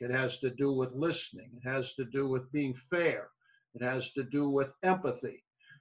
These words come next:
And so what we're trying to do to maximize our leadership power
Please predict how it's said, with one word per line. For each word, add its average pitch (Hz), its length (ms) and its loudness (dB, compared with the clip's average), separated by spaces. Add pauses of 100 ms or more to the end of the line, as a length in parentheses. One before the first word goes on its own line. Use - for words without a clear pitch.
(120)
And 123 100 -8
so 156 160 -2
what 220 220 4
we're 208 120 8
trying 208 580 6
to 165 100 -2
do 156 600 2
to 131 120 -2
maximize 156 920 4
our 131 200 2
leadership 196 580 0
power 196 560 2